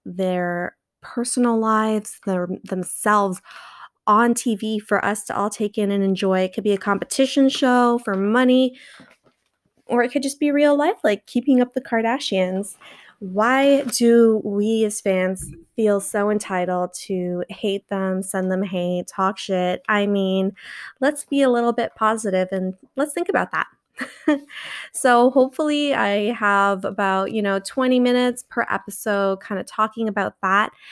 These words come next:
and then filling the rest of the forty-minute episode with what's going on in my life, um, some things that are interesting that kind of tie into whatever we're talking about. Um, I hope I have a lot of content that you can relate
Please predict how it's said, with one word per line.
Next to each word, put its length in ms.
and 260
then 340
filling 280
the 120
rest 260
of 100
the 100
forty-minute 640
episode 840
with 400
what's 200
going 280
on 140
in 40
my 140
life, 460
um, 420
some 300
things 360
that 180
are 200
interesting 680
that 380
kind 220
of 100
tie 200
into 640
whatever 340
we're 140
talking 460
about. 400
Um, 520
I 60
hope 240
I 60
have 380
a 80
lot 180
of 60
content 500
that 200
you 460
can 420
relate 420